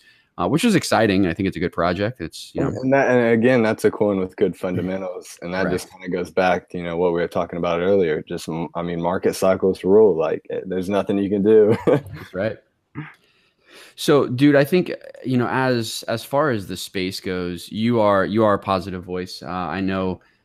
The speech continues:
Speaker 1: that in, in this space, especially, and just as you continue to evolve, um,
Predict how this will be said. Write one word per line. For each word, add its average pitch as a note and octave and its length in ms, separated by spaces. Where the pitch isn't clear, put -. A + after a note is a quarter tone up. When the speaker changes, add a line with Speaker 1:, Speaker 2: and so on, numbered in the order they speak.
Speaker 1:
that F#2 460
in, F#2+ 440
in F2+ 240
this A2 160
space, G2 260
especially, F#2+ 400
and F2 100
just - 280
as F#2 200
you F#2 120
continue F2 420
to D#2+ 180
evolve, E2+ 520
um, E2 560